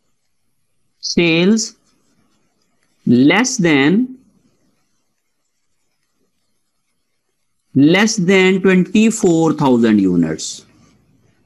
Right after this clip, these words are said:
अगर तो उनकी ट्वेंटी फोर थाउजेंड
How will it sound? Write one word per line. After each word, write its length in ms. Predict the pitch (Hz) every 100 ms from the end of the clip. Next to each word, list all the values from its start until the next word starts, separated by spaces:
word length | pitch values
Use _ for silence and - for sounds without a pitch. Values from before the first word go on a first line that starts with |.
| _ 151
अगर 300 | 170 196 202
तो 200 | 220 220
उनकी 680 | 196 202 190 202 208 - _ _ -
ट्वेंटी 360 | 180 185 208 190
फोर 500 | - 175 180 214 220
थाउजेंड 880 | 202 170 170 185 180 147 143 170